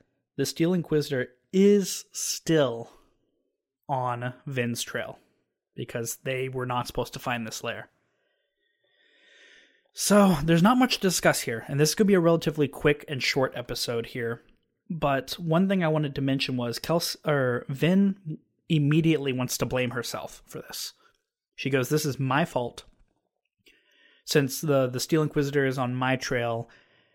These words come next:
um, obviously all these people dying are on me."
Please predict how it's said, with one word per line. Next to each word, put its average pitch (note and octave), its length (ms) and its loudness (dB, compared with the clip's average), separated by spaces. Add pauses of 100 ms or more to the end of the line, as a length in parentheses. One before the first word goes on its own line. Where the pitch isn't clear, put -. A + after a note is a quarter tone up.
(260)
um, A#2 500 -6 (260)
obviously C#3 380 0
all C3 160 -4
these C3+ 140 -4
people C3+ 220 -2
dying B2 300 -2
are A#2+ 100 -4
on A#2 140 -4
me." A#2+ 240 -6